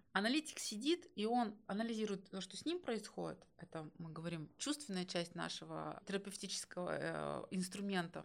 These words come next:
Анализируем, что происходит через своё ощущение с другим, пытаемся с-, э, соединить это всё вместе, понять, что происходит с точки зрения ещё теории. И вот как раз вроде бы ты воспринимаешь и слушаешь клиента, а ему становится легче.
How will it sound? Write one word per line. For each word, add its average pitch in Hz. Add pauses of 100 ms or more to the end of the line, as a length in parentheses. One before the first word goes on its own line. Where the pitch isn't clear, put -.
(120)
Анализируем, 240
что 247
происходит 247 (140)
через 208 (100)
своё 226
ощущение 196
с 180
другим, 240 (140)
пытаемся 240
с-, -
э, 180
соединить 226
это 208
всё -
вместе, 269
понять, 220
что -
происходит 233
с -
точки 233
зрения 214
ещё 208
теории. 233 (280)
И 233
вот 247 (320)
как -
раз 240 (120)
вроде 208
бы 220
ты 220
воспринимаешь 233
и 208
слушаешь 202
клиента, 220 (140)
а 220
ему 254
становится 214
легче. 196